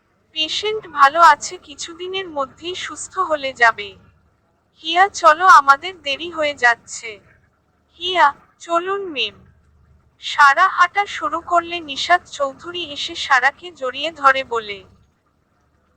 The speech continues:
"নিশাত চৌধুরী, প্লিজ মামনি, আমাকে ক্ষমা করে দে। আমি না জেনে তোকে যা নয় তাই বলছি। এমনকি তোর গায়ে হাত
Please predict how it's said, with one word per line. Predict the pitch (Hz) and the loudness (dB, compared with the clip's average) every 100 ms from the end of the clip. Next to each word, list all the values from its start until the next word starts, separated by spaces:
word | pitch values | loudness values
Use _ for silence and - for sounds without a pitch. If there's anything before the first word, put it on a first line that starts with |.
| _ | _
"নিশাত | 269 285 302 - 403 - | _ -10 -4 2 2 2
চৌধুরী, | - 311 285 285 359 277 294 _ _ _ | -6 -4 -4 -8 -10 -10 -16 _ _ _
প্লিজ | - 339 392 381 | -12 -8 -8 0
মামনি, | 330 294 311 349 370 | 6 6 4 -8 2
আমাকে | 277 254 269 359 | 4 6 4 2
ক্ষমা | - 262 262 302 | -2 2 6 6
করে | 302 254 240 | 8 6 4
দে। | 220 202 190 _ _ _ _ _ _ _ | -6 -12 -14 _ _ _ _ _ _ _
আমি | - 262 294 392 | 6 6 6 0
না | 370 370 | 2 0
জেনে | 349 339 349 370 | 0 -8 -8 -4
তোকে | 311 294 370 | -2 -2 -8
যা | 311 262 | 0 0
নয় | 254 269 320 320 | 4 4 4 0
তাই | 285 269 | 0 -2
বলছি। | 240 233 226 - - 202 _ _ _ _ _ _ _ _ | -10 -12 -14 -18 -18 -20 _ _ _ _ _ _ _ _
এমনকি | 254 269 302 359 392 440 | -2 0 -2 -8 -10 -14
তোর | - 349 339 | -2 -2 0
গায়ে | 277 277 302 | 4 2 2
হাত | - 277 | 4 4